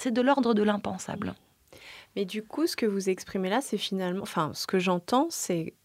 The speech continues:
Speaker 2: quand même une question de liberté, enfin, de cette liberté que les personnes en situation de handicap, euh,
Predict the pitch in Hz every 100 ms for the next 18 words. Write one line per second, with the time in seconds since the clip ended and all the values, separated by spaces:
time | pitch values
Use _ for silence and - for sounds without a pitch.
0 | - - 180 185 240 254 196 180 175 175
1 | - - 214 202 165 160 165 170 175 -
2 | - 349 - - - 202 190 185 185 185
3 | 185 185 180 175 175 - 180 - 190 180
4 | 180 - - 233 240 - - - - 190
5 | 180 180 - 202 190 180 - - 175 -
6 | 180 165 165 165 - 185 185 - 175 160
7 | 156